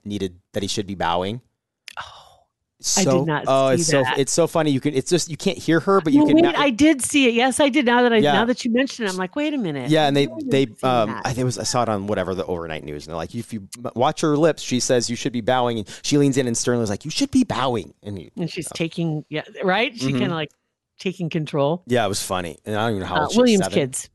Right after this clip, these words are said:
Speaker 1: Yeah.
Speaker 2: Yes. That's awesome. That's cool. So, yeah. So it's kind of a quiet news day otherwise. Thanks. Way, way to go, Adam.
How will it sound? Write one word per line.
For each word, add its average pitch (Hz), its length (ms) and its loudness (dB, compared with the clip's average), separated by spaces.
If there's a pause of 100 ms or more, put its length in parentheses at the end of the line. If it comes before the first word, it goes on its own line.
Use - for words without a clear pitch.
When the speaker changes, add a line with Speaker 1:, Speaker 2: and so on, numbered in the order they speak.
(180)
Speaker 1:
Yeah. 143 100 2
Speaker 2:
Yes. - 300 -8 (520)
That's 165 180 2
awesome. 131 640 -2
That's 311 180 2
cool. 311 240 4
So, 165 380 0 (520)
yeah. 302 320 2 (300)
So 254 200 4
it's 233 80 4
kind 285 180 2
of 262 80 4
a 214 100 4
quiet 226 360 0
news 208 260 4
day 220 200 4
otherwise. 202 520 4
Thanks. 196 260 -2
Way, 190 240 2
way 190 140 2
to 180 60 2
go, 185 340 4
Adam. 175 420 0